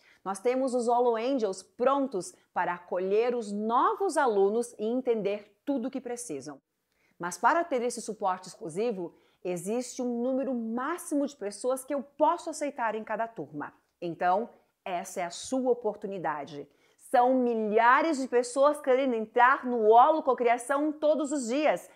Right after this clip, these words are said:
Milhares de pessoas que aguardaram durante meses a abertura dessa turma. E eu só posso liberar uma vaga para quem estiver realmente comprometido com o seu processo de mudança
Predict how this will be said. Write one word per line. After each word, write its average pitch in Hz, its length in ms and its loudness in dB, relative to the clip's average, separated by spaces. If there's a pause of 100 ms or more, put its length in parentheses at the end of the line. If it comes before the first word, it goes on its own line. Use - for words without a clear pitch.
(220)
Milhares 262 680 4
de 269 80 -6
pessoas 254 400 2
que 311 60 -2
aguardaram 262 520 2
durante 311 420 -2
meses 311 560 2
a 254 60 2
abertura 233 420 0
dessa 262 260 -2
turma. 160 440 -4 (460)
E 180 60 -4
eu 202 100 2
só 233 120 -2
posso 202 340 2
liberar 247 800 4
uma 220 200 -2
vaga 226 360 4
para 226 240 0
quem 226 220 -4
estiver 208 680 -2
realmente 247 840 0
comprometido 208 760 -6
com 214 180 -6
o 202 40 -6
seu 285 340 -2
processo 277 640 -4
de 190 160 -8
mudança 196 800 -4